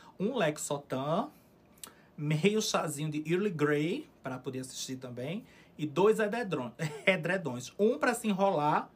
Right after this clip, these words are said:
e o outro pra enxugar tudo que vai molhar. Porque a série é incrível.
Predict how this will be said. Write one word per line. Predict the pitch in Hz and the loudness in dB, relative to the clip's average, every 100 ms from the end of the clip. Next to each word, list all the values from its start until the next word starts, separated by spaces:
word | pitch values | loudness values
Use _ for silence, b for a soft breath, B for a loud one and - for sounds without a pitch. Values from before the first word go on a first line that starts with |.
| b b b b | b b b b
e | 185 | 0
o | 175 | 2
outro | 196 202 | 2 0
pra | 202 | 0
enxugar | 202 - 220 165 165 | 0 -2 2 2 2
tudo | 214 220 | 0 -4
que | 247 | -2
vai | 233 240 | 0 0
molhar. | 277 285 - - | -4 -6 -8 -10
Porque | - - 135 | -16 -12 -10
a | |
série | - - 143 151 127 | -8 -4 -4 -2 -4
é | 135 - _ - | -6 -8 _ -4
incrível. | 208 226 202 190 160 135 107 | -4 0 2 2 2 0 -2